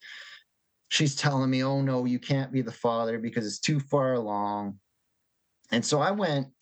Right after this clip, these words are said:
a full year thinking, "Okay, I'm in the clear. I'm no longer considered the father,"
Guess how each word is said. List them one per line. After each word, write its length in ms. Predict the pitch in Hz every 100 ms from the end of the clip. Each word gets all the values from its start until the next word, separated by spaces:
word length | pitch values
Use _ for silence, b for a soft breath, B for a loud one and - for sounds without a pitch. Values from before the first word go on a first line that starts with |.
| _ _ _ 131
a 80 |
full 400 | 123 - 160 160
year 720 | 143 113 131 135 107 92 92 - _ _ _
thinking, 680 | - 139 127 139 120 113 110 -
"Okay, 480 | 135 131 113 113
I'm 200 | - 123 139
in 80 | 139
the 80 |
clear. 400 | 135 - 110 110
I'm 180 | 107 113
no 160 | 117 117
longer 640 | 117 113 107 104 104 101 _ _ _ _ -
considered 520 | 123 117 120 104 110
the 60 | 98
father," 760 | - 117 107 104 92 82 80